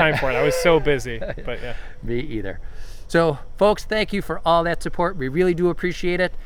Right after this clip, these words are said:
Speaker 2: And we've been doing our best to be releasing episodes on a monthly basis. We will continue to do that.
Speaker 1: Mm-hmm.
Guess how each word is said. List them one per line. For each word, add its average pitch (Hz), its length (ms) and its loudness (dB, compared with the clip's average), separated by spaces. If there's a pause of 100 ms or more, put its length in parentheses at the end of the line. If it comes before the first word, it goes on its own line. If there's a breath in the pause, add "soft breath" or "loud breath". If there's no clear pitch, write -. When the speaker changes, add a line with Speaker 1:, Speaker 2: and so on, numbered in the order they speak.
(220 soft breath)
Speaker 2:
And 135 100 -2
we've 131 140 0
been 139 100 0
doing 165 240 2
our 147 80 4
best 147 340 2
to 123 220 -4
be 127 160 -2
releasing 127 500 -4
episodes 123 640 -4
on 107 120 -4
a 101 40 -6
monthly 113 340 -6
basis. 117 420 -4
We 107 120 -6
will 104 180 -6
continue 101 400 -8
to - 140 -12
do 98 140 -8
that. 90 180 -10 (200)
Speaker 1:
Mm-hmm. 160 200 -2